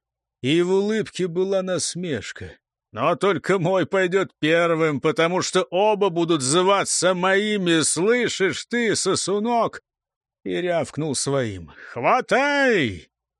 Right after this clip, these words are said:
Однако приказать, как водится, было легче, чем выполнить. Осеннее солнце, уже подернутое багровой дымкой подходившего шторма, вспыхнуло на трех длинных клинках.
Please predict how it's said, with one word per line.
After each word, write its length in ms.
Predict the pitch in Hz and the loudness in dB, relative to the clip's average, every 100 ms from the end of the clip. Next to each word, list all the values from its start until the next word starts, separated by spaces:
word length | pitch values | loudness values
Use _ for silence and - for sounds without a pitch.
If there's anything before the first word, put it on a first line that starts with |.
| _ _ _ _ _ _ _ | _ _ _ _ _ _ _
Однако 400 | - 120 131 143 156 | -4 -2 -2 -2 0
приказать, 540 | 160 151 135 160 175 | 0 0 0 2 0
как 200 | 180 147 | 0 -2
водится, 460 | 123 180 175 - 143 | -2 -4 -4 -4 -2
было 240 | 151 160 | 0 2
легче, 440 | 151 139 170 - 175 | 2 2 -2 -2 -4
чем 280 | - 190 | -2 -2
выполнить. 720 | 226 196 101 90 80 - - - _ _ _ _ _ | -2 -4 -8 -12 -14 -14 -14 -18 _ _ _ _ _
Осеннее 560 | - 117 135 151 151 151 | -6 -4 -2 -2 -2 -2
солнце, 480 | - 170 175 147 147 | -2 0 -2 -2 -4
уже 220 | 135 151 | -4 -2
подернутое 640 | 151 123 170 165 151 147 | -2 0 0 0 -2 -2
багровой 420 | 131 135 151 151 143 | 0 0 0 0 0
дымкой 400 | 147 165 156 143 | -2 -2 -2 -4
подходившего 640 | 147 147 143 160 - 151 | -4 -4 -4 -4 -2 -2
шторма, 560 | - - 185 185 175 170 | -2 -2 0 0 0 -2
вспыхнуло 840 | - - - 220 196 151 185 185 | -2 -4 0 -2 -2 -4 0 0
на 140 | 175 160 | 0 0
трех 400 | 156 185 156 120 | 0 2 0 -2
длинных 640 | 143 185 175 170 147 - | -4 -2 -2 -2 -4 -6
клинках. 680 | 127 151 147 - 98 - | -4 -2 -2 -4 -8 -10